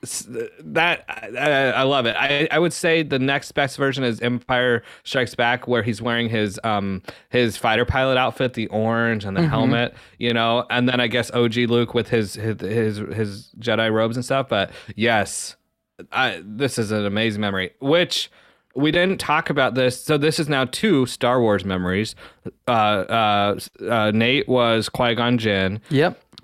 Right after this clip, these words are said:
Speaker 1: Marshall is Luke from Return of the Jedi. Begs me to ask you: Were you ever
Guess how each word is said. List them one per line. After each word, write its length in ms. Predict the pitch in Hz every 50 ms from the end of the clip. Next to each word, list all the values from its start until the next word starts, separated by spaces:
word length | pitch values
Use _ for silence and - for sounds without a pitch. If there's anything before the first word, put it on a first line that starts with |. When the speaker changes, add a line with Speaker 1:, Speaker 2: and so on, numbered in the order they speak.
| -
Speaker 1:
Marshall 840 | - 107 113 113 120 135 135 - - 123 110 104 101 101 101 101 - _ _ _ _ _ -
is 200 | 110 113 104 101
Luke 440 | 110 120 123 117 117 120 - - -
from 260 | - - 117 107 107
Return 240 | 104 - - 120 110
of 60 | 107
the 100 | 107 107
Jedi. 720 | 95 110 110 107 104 101 92 92 90 90 90 90 92 - - - _ _ _ _ _ _ _ _ _ - - - - _ _
Begs 340 | - 127 127 131 135 120 -
me 80 | 135 127
to 80 | 123
ask 400 | 117 95 113 113 110 107 - -
you: 160 | 110 104 101 101
Were 480 | 101 98 95 104 120 127 131 135 139
you 480 | 135 120 113 120 131 131 131 123 123 - -
ever 560 | 110 113 110 104 110 104 101 104 104 95 95